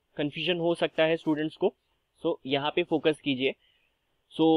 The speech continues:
हमारा final answer आता है इसमें one by two M V square by T one square into T square। So which option is correct? Option D is correct in this particular case।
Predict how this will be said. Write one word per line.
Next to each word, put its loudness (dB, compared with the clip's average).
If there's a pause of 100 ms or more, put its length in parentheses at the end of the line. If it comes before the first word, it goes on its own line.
(120)
हमारा 0
final 2
answer 2
आता 4
है 0
इसमें -2
one 0
by 8
two 2
M 0 (340)
V 2
square 2
by 4 (120)
T 4
one 0
square 0
into 0
T 4
square। -4 (640)
So -4
which 0
option 0
is -12
correct? -4 (380)
Option -4 (360)
D 4 (240)
is -16
correct 0 (160)
in -2
this -4 (100)
particular -2 (120)
case। -4